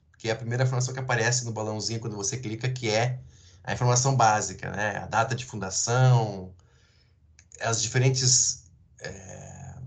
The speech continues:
os diferentes estatutos que teve cada lugar ao longo do tempo, né? Se era uma freguesia e virou capela, depois virou,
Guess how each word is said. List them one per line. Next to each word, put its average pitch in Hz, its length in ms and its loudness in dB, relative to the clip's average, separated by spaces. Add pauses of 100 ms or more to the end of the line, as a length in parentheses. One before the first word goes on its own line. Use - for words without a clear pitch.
(140)
os - 100 -4
diferentes 127 300 4
estatutos 131 580 0
que 127 100 -4
teve 131 300 4
cada 123 200 2
lugar 107 360 2
ao 104 60 -2
longo 107 140 -4
do 95 100 -8
tempo, 123 360 2
né? 90 120 -6
Se - 180 -2
era 107 160 6
uma 98 360 -4
freguesia 101 680 -4
e 98 40 -4
virou 98 240 -4
capela, 107 560 2
depois 98 300 -4
virou, 101 440 -4